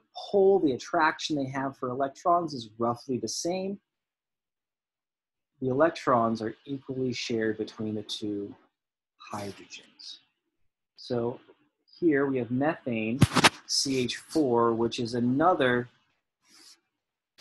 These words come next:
which is a molecule that's gonna have four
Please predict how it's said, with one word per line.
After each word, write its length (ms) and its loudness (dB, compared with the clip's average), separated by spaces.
which 200 4
is 140 4
a 60 4
molecule 640 4
that's 160 2
gonna 200 -2
have 320 0
four 840 4